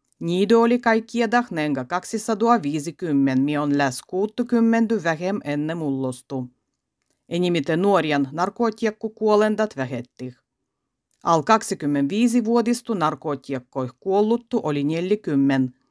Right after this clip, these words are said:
libo al puolet ennen mulloses mieres. Statistiikkokeskuksen mukaan narkotiakat yhtellä hollah nuorien pielimäinen kuolendu viga, sen kun nuorien kuolevaisuus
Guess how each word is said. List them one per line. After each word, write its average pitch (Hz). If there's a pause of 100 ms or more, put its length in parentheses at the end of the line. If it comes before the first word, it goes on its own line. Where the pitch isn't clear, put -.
(340)
libo 156
al 156
puolet 226
ennen 147
mulloses 175
mieres. 127 (1040)
Statistiikkokeskuksen 202
mukaan 240
narkotiakat 240
yhtellä 226
hollah 139
nuorien 220
pielimäinen 190 (340)
kuolendu 160
viga, 139
sen 147 (160)
kun 135
nuorien 220
kuolevaisuus 220